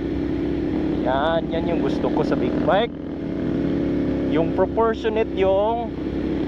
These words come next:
rider, kumbaga ba. Ah, magbabanking na yan, no? Magbabanking na yan. Eh, <laughs> ayaw niya daw muna magbanking. <laughs>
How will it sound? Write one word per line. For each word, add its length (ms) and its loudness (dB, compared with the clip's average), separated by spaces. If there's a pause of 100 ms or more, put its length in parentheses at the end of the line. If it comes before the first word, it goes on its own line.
(260)
rider, 560 2
kumbaga 400 0
ba. 160 -2 (800)
Ah, 160 0
magbabanking 640 0
na 80 2
yan, 160 2
no? 160 0
Magbabanking 560 0
na 60 2 (100)
yan. 160 0
Eh, 480 4 (560)
<laughs> 720 -2
ayaw 160 2
niya 240 0
daw 80 2
muna 320 -2
magbanking. 760 -2
<laughs> 60 -4